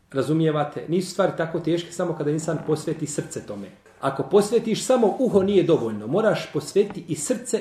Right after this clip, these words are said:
i uho predavaču. Ako mu pozajmiš i srce i uho,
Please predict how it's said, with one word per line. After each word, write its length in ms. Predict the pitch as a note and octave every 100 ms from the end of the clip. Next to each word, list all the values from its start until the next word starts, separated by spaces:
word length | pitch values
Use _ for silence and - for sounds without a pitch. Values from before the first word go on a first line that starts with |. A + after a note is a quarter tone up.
| G#3
i 80 | G#3
uho 180 | D#3+
predavaču. 680 | C3+ C3 A#2+ A2 G2 - - - _ _ _ -
Ako 240 | D3+ D3 F3
mu 160 | E3
pozajmiš 580 | G#3 A#3+ A3 D#3+ D#3+ D#3
i 60 | B3
srce 340 | A#3 - F#3
i 100 | C4
uho, 320 | C4 B3 B3+